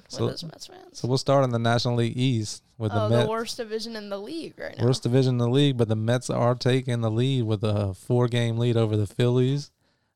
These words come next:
Speaker 2: uh, four and a half over Washington, five over Atlanta, and eight and a half are the Marlins back. So what do you think about this division? You think it's gonna hold up the way it is? The Mets gonna take it? You see anybody making a run late?
Speaker 1: Uh,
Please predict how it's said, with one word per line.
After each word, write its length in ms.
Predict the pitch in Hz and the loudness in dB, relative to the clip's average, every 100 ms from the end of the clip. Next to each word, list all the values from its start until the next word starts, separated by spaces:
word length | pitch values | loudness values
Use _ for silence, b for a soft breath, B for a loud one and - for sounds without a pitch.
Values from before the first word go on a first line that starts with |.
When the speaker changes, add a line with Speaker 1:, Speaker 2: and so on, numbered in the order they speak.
| - | -12
Speaker 2:
uh, 280 | - - - - | -12 -12 -16 -8
four 220 | 120 117 | 0 2
and 80 | 107 | 2
a 20 | |
half 200 | 113 110 | 2 2
over 220 | 113 107 | 2 2
Washington, 800 | 107 120 123 117 117 123 127 127 123 _ _ - - | 2 2 0 -4 -4 -4 -4 -8 -12 _ _ -20 -8
five 320 | - 110 110 | -2 0 2
over 240 | 113 104 104 | 2 2 0
Atlanta, 560 | 101 110 123 127 127 127 _ _ _ - | 0 0 0 0 -2 -6 _ _ _ -10
and 140 | 107 - | -8 -2
eight 180 | 131 123 | -2 0
and 80 | |
a 60 | 113 | 0
half 400 | 107 107 101 92 | 0 0 -2 -2
are 80 | 107 | -4
the 100 | 101 | -2
Marlins 480 | 110 110 101 95 95 | 0 0 -2 -6 -8
back. 280 | 95 - _ b b b b b | -10 -12 _ b b b b b
So 200 | - 120 | -2 2
what 140 | 123 | 4
do 60 | 151 | 2
you 60 | 143 | 2
think 180 | 147 131 | 0 2
about 180 | 123 | 2
this 120 | 117 110 | 2 0
division? 360 | 113 131 117 | 2 2 2
You 80 | 107 | -2
think 220 | 120 117 | -2 0
it's 80 | 104 | 0
gonna 180 | 113 107 | 0 2
hold 220 | 113 117 | 2 2
up 140 | 113 - | 0 0
the 60 | |
way 180 | 113 113 | 0 2
it 80 | 110 | 2
is? 320 | 143 156 143 | 4 4 2
The 60 | 117 | 0
Mets 180 | 113 104 | 0 0
gonna 220 | 117 110 | -2 0
take 240 | 127 143 | 2 2
it? 300 | 151 151 - _ b b b b | 2 0 -2 _ b b b b
You 60 | |
see 160 | - 123 | -4 -2
anybody 320 | 117 113 113 | 0 0 -2
making 240 | 113 110 107 | -2 -4 -4
a 80 | |
run 280 | 110 127 135 | -4 -4 -4
late? 240 | 139 151 143 _ _ _ | -4 -4 -8 _ _ _
Speaker 1:
Uh, 280 | 247 262 269 | -2 2 0